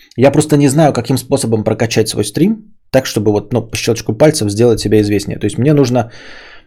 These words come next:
а, совершить, э, какой-то шабемоль-мажор, а, какой-то бэп, как-, какой-то план Барбаросса,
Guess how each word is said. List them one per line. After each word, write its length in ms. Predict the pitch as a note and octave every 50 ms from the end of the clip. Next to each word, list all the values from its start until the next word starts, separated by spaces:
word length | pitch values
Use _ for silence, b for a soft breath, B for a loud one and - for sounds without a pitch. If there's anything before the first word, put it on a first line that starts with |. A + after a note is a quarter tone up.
| - -
а, 640 | - A2+ A2 A2 G#2+ G#2+ G#2 G2+ - - A2+ A2
совершить, 560 | G#2+ - A#2 A#2 A#2+ A2+ - C#3+ C3+ - - B2
э, 280 | A#2 A2 G#2+ A2 A2 -
какой-то 520 | G#2+ G#2+ - B2 A#2 A2+ A2 G#2 G2 - - - - - - _ - - _ _ _ - - _ _ - - - - - - _ _ _ _ _ _ _ _ _ _ _ - -
шабемоль-мажор, 880 | - - C#3 B2 A2+ A#2+ A#2+ A#2 A2+ A2+ A#2 A2 D3 F3 E3+ D#3+ - - _ _ _ - _ _ _ - -
а, 340 | - A#2+ A2 A2+ A2+ A2+ -
какой-то 380 | - A2+ A2+ A#2+ A#2+ A2+ A#2 G#2+
бэп, 360 | G#2+ G#2 D3 E3+ D#3 D#3+ - - - - _ _ b b b b b b b b b b _
как-, 320 | - A2+ - - _ _ -
какой-то 320 | B2+ B2 - B2+ A#2+ B2
план 300 | A2+ C#3 B2+ A#2+ A#2+ A2+
Барбаросса, 800 | A#2 A2+ A2 A#2+ B2 B2+ D3 G3 G#3+ - - - - - B